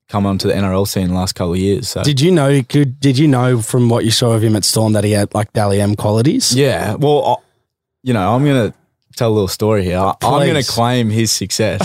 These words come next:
Speaker 2: <laughs> That's a big call.
Speaker 1: Not his success, but, you know, he, he owes me a beer.
Speaker 2: Yeah.
Speaker 1: So we were playing, um, we were playing Q Cup. Like, I was playing for the Sunny Coast Falcons. It was twenty eighteen.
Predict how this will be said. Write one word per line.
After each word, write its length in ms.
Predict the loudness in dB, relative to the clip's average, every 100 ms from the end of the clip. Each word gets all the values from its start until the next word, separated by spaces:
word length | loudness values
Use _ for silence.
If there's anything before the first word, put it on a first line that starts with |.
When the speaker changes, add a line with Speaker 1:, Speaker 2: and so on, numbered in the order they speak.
| -2
Speaker 2:
<laughs> 680 | -2 0 0 0 -2 -2
That's 320 | 0 0 0 -2
a 80 |
big 300 | 0 0 -2
call. 400 | 0 0 2 0 -2 -6 -8 -6 -2
Speaker 1:
Not 180 | 0
his 140 | 0 0
success, 520 | -2 0 0 0 -4
but, 300 | -2 -2 0
you 80 | 0
know, 160 | 0 0
he, 240 | 0 2 2
he 180 | 2
owes 180 | 2 0
me 140 | 0 -2
a 80 |
beer. 400 | 0 0 -2 -4 -6
Speaker 2:
Yeah. 260 | -4 0 0
Speaker 1:
So 200 | 0 0
we 80 | 2
were 100 | 2
playing, 320 | 0 0 0
um, 500 | 0 0 0 -2 -4 -8 _ _ _ _ _ _
we 80 | -2
were 60 | 0
playing 480 | 2 2 2 0
Q 260 | -2 -2 -2
Cup. 260 | 0 -2 -2
Like, 180 | -4 -2
I 40 |
was 100 | -2
playing 200 | -2 -4
for 120 | -2
the 40 | -4
Sunny 240 | -2 -2
Coast 240 | -2 -4 -2
Falcons. 420 | -2 -2 -4 -4
It 60 |
was 180 | -4 -6
twenty 440 | -6 -4 -2 -2 -2
eighteen. 520 | -4 -2 -2 -2 -2